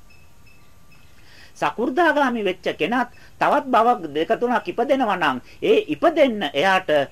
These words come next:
අවිද්‍යාව තියෙනවා නේද? කෙලෙස් තියෙනවා නේද? අනාගාමි වෙච්ච කෙනත් නැවත උත්පත්තියකට ඉමිකම් කියනවා නම්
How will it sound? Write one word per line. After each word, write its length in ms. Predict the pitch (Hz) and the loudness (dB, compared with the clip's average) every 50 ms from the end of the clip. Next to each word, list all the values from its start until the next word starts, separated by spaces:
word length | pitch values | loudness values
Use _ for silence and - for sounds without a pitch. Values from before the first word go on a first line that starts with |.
| - - - | -10 -20 -8
අවිද්‍යාව 600 | - 117 127 131 220 226 208 214 247 226 196 175 156 | -4 -2 -2 -2 -2 -4 -2 0 0 2 2 2 0
තියෙනවා 420 | - - 165 170 170 165 147 139 135 | -2 -4 -4 -4 -2 0 0 0 0
නේද? 260 | 135 143 180 226 233 151 | -2 -4 -4 -4 -4 -4
කෙලෙස් 320 | - 160 156 175 180 170 | -2 -2 0 0 -2 -4
තියෙනවා 400 | - - 151 151 143 135 123 123 | -6 -6 -4 -4 -2 -2 -2 -2
නේද? 280 | 120 127 160 226 233 - - - - - - - - - - - - - - - - - - - - - - - - - | -4 -4 -6 -8 -8 -10 -10 -12 -14 -16 -20 -20 -20 -20 -20 -20 -20 -20 -20 -20 -20 -20 -20 -20 -20 -20 -20 -20 -20 -16
අනාගාමි 800 | - - - 147 156 160 185 214 247 240 254 240 240 233 208 170 | -12 -10 -6 -2 0 2 2 2 2 2 2 2 2 2 0 -2
වෙච්ච 220 | 156 147 - - 175 175 | -2 -2 -2 -2 -4 -2
කෙනත් 380 | - 156 - 202 196 175 143 - - - - - - | -2 0 0 2 0 0 -2 -6 -16 -20 -20 -18 -12
නැවත 400 | - 135 143 131 135 180 214 - | -8 -2 0 2 2 2 2 0
උත්පත්තියකට 800 | 214 147 170 156 - - 233 233 - - - 226 202 180 208 - 156 | -2 -2 -2 -4 -2 -2 0 0 0 -2 -2 -4 -2 -2 -4 -6 -8
ඉමිකම් 460 | - 139 170 214 226 - 254 220 226 190 | -8 -8 -8 -6 -4 -2 -2 -2 -2 -4
කියනවා 400 | - 143 151 202 214 208 175 139 | -6 -4 -4 -2 -2 -2 -2 -2
නම් 220 | 120 113 98 90 | -2 -4 -8 -10